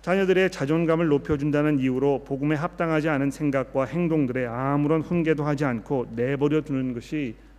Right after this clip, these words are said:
아마 그 한 예가 아닐까 생각합니다. 그들의 삶에 있는 우상들을 섬기도록 그냥 내버려 두거나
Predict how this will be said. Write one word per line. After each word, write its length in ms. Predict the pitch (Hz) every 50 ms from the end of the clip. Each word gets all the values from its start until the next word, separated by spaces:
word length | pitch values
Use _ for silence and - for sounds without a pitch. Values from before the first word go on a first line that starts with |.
| - -
아마 240 | - 123 131 139 135
그 140 | 131 - 151
한 280 | 135 - - 170 151 127
예가 340 | 131 131 135 135 135 156 139
아닐까 300 | 127 131 127 120 - 127
생각합니다. 580 | - - 160 143 135 120 123 117 104 - - - - - - - - - - - - - - - - - - - - - - - - - - - - - - - - - - - - - - - - - - - - -
그들의 240 | 202 185 226 240 226
삶에 400 | - 185 185 185 185 190 196 180
있는 280 | 170 180 180 165 143
우상들을 560 | 147 139 165 165 165 151 139 143 151 151 143
섬기도록 960 | 135 - - 185 185 165 165 147 147 139 143 143 139 - - - - - - -
그냥 320 | - 143 147 156 165 151
내버려 460 | 131 135 135 139 135 151 160 170 175
두거나 520 | 170 175 139 143 151 139 131 143 185 240